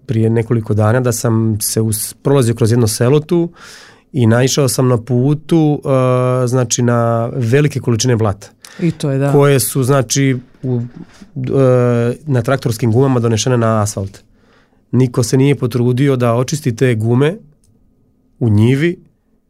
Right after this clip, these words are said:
Speaker 1: i da bi izašao na asfalt da se normalno kreće, nego je ta,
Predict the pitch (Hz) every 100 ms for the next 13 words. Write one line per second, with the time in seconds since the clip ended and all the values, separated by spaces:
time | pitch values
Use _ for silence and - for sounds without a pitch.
0 | - 113 110 107 120 131 127 113 110 120
1 | 143 120 107 117 113 104 101 131 147 143
2 | 135 127 120 120 113 131 127